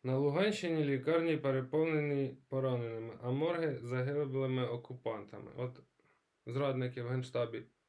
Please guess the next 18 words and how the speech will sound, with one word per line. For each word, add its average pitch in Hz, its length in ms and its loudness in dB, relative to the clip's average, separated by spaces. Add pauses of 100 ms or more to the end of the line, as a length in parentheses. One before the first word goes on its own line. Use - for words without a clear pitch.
(1000)
як 127 220 -4
завжди, 127 320 -2
воюють, 127 600 -2
е, 123 220 -2
новинами. 127 600 -2 (680)
От 123 200 -8
вони 139 200 0
кажуть, 113 280 -8
що 131 160 -6
морги 185 380 2
переповнені 139 920 0
окупантами. 127 640 -6
Та 147 140 -4
скажіть, 151 460 -4 (1700)
чи 185 180 2
вам, 175 320 4 (180)
чи 165 160 -2
краще 180 640 2